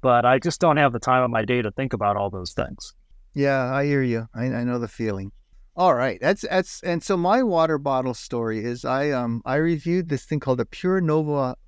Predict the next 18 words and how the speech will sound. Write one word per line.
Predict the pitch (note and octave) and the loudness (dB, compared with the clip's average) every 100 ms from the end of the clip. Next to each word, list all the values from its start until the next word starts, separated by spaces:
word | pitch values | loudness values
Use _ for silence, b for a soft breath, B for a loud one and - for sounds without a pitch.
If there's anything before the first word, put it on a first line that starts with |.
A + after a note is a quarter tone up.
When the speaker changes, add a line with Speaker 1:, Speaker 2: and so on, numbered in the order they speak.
| _ | _
Speaker 2:
Pure | - - G3+ G#3+ A3 - | -10 0 2 2 -2 -4
Nova | D3+ D3+ D#3 C3+ | 0 2 2 2
Wow | A#2+ B2 D3 - | 2 0 -2 -2
Press | - B2+ | -6 -6
twenty-four | - C3+ C3+ C3+ B2+ | -4 -2 -2 0 0
ounce | A#2+ A#2 | 0 -4
water | A2+ A#2 D3+ | -4 -2 -4
purifier, | - B3 G#3 - G#2+ F#2+ F2 - - - _ - | -6 -2 0 0 -2 -2 -4 -10 -20 -20 _ -6
which | D3 D3 | -4 0
is | C#3+ C#3 - | 0 0 -4
a, | B2+ B2 A#2+ A#2+ _ | -2 0 -2 -6 _
a, | C#3+ B2 - - - D#3+ | -4 -4 -4 -12 -14 -6
an | B2+ | -2
insulated | D3 D#3+ - E3 D#3+ F3 - _ _ _ | 0 -2 0 2 2 2 -4 _ _ _
tumbler, | - C#3 A#2+ A#2 A2 G#2 C3+ C#3+ - | -4 -2 -2 -2 -2 -2 -4 -10 -20
I | - | -12
think | E3 G#3 | -12 -12
it's, | - | -16